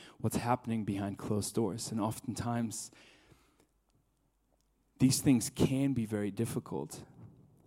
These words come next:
Now, Joseph made a very conscious decision to say, "Hey, even though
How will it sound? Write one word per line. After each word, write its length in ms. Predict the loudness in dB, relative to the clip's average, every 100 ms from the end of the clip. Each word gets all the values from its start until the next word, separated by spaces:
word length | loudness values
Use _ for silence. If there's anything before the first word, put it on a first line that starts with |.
| _ _ _ _ _ -20 -20 -2
Now, 100 | 2
Joseph 600 | 4 12 12 12 12 8 8
made 260 | 6 6
a 200 | 4 2 2
very 220 | 4 4
conscious 640 | 4 2 4 4 0 -2
decision 720 | -4 -2 6 6 4 -2 -6 -10 -20 _ -20 _ -6
to 80 |
say, 500 | -4 2 4 4 0 -4 -2
"Hey, 220 | -2 0
even 380 | 2 4 4 2 0
though 580 | 2 4 4 0 -4 -8